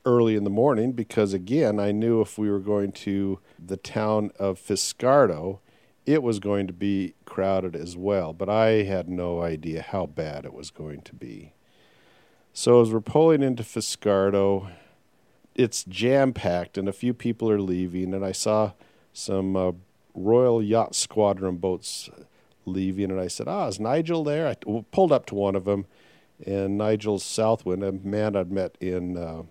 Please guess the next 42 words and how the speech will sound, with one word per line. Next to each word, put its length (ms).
first 360
in 100
Brindisi 680
and 100
then 200
later 320
on 160
a 40
couple 320
times 560
in 300
Croatia, 800
uh, 160
as 200
a 40
member 320
of 60
the 80
Royal 280
Yacht 260
Squadron. 500
I 220
pulled 260
up 160
next 320
to 260
a 60
boat 260
that 80
was 160
flying 320
the 140
Royal 320
Yacht 260
Squadron 640
flag, 400
and 100
I 80
said, 280
"Hey, 120
is 160
Nigel 680